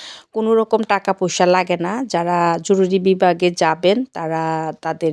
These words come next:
যে সমস্যাগুলো আছে, সেগুলা যদি ভাষা, ইতালিয়ান ভাষা বুঝিয়ে বলতে পারেন, তাহলে বিনা টাকা আপনাদেরকে চিকিৎসা করাবে। সেটাও আপনাদের মাঝে তুলে ধরলাম।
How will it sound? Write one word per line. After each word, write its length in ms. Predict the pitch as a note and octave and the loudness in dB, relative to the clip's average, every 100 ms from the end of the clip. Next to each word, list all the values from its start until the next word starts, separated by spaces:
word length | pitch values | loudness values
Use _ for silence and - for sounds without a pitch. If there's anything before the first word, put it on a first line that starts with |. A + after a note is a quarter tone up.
| E3 | -4
যে 160 | E3 D#3+ | -2 -2
সমস্যাগুলো 760 | - E3+ E3 - E3 E3 E3 | -2 -4 -4 -4 -4 -2 -4
আছে, 300 | E3 D#3 - F#3+ | -4 -6 -2 -2
সেগুলা 420 | - E3 E3+ E3 E3 | -2 -4 -2 -4 -4
যদি 280 | E3+ F3 E3+ | -6 -4 -6
ভাষা, 400 | D#3 D#3+ F3+ F#3 - - - - | -6 -4 0 0 -2 -14 -10 -4
ইতালিয়ান 520 | F#3+ F3+ F3 F3+ F3+ | 0 2 2 2 0
ভাষা 340 | E3 D#3 - F3+ F3 | 0 -2 2 0 0
বুঝিয়ে 400 | G3 F3+ E3+ D#3+ | -2 0 0 2
বলতে 320 | F3 G3+ A3 | 0 0 2
পারেন, 320 | G#3+ F#3 F#3+ C4 | 2 0 0 -4
তাহলে 300 | - E3+ E3+ E3+ | -4 -6 -4 -4
বিনা 300 | F3+ A3 G#3 | -2 0 -2
টাকা 320 | F#3 G#3+ G#3+ F#3 | 0 -2 -2 -4
আপনাদেরকে 520 | - E3+ D#3+ D#3 E3 | -4 -6 -4 -6 -6
চিকিৎসা 440 | D3+ D#3+ D#3+ - E3 | -8 -6 -4 -4 -4
করাবে। 380 | E3 D#3+ D#3+ D#3+ | -4 -4 -4 -6
সেটাও 400 | - F3 F#3 F3+ | -6 -4 2 2
আপনাদের 420 | E3+ E3+ D#3+ D#3+ | 2 -2 -4 -4
মাঝে 240 | D#3 D3+ D#3+ | -4 -4 -8
তুলে 260 | - D#3 | -8 -6
ধরলাম। 340 | D#3 D#3 C#3+ | -4 -6 -6